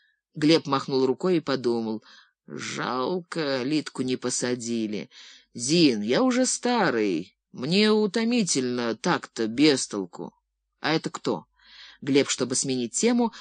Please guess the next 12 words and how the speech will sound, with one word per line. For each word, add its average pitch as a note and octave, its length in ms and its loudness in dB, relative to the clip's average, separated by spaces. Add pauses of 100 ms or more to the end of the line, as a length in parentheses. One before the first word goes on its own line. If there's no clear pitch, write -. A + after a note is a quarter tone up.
взял C3+ 340 0
с - 60 -8
серванта C3+ 460 -2
фотографию. C#3 840 -4 (960)
«Я? F3 600 0 (180)
Кто? A2 420 0
Не F3+ 140 2
похоже?» B3 580 2 (1700)
«Швельная». B2+ 1400 2 (460)
«Чего?» D#4 640 4 (1400)
«Швельная, G3+ 1200 6
говорю, D3+ 580 4